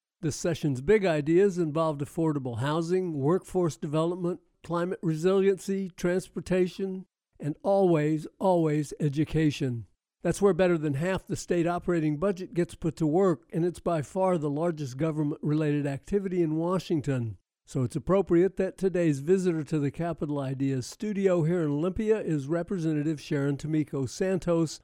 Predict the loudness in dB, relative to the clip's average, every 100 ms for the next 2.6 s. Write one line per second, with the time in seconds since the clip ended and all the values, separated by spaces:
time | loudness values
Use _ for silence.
0 | -4 0 2 2 0 0 0 0 2 0
1 | -2 0 -2 -2 -4 -4 -4 2 2 2
2 | -2 0 0 0 -2